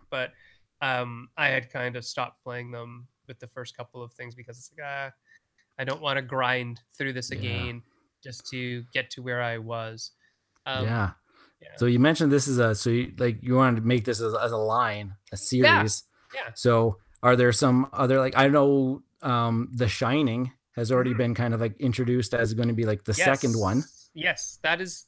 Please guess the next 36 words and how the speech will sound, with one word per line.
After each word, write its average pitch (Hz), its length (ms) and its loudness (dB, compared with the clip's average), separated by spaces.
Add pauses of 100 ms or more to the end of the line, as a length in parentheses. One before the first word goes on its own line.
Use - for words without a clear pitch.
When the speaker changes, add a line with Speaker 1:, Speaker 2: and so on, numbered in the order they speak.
(120)
Speaker 1:
in 165 100 -8
the 156 80 -6
box, 156 540 -2
well, 139 100 -4
in 151 120 -8
the 135 60 -8
can, 147 400 -6
like, 139 160 -12
so 135 180 -10
it's, 131 160 -12
it's 147 120 -14
getting 139 300 -12
produced 170 400 -14
right 156 120 -10
now. 214 280 -10 (640)
Speaker 2:
Cool. 151 360 2
Speaker 1:
Um, 165 100 -14
so 180 140 -10
The, 180 100 -8
The 170 120 -18
Shining 190 400 -6
is 165 160 -4
the 156 100 -10
second 165 360 -4
game 156 680 -8
of 139 440 -6
the 139 300 -10
Coda 147 240 -12
Chronicle 156 380 -8
lines, 151 400 -4
and 131 140 -12
we're 131 100 -12
working 139 360 -12
on 135 120 -10
the 127 80 -16
third 143 420 -8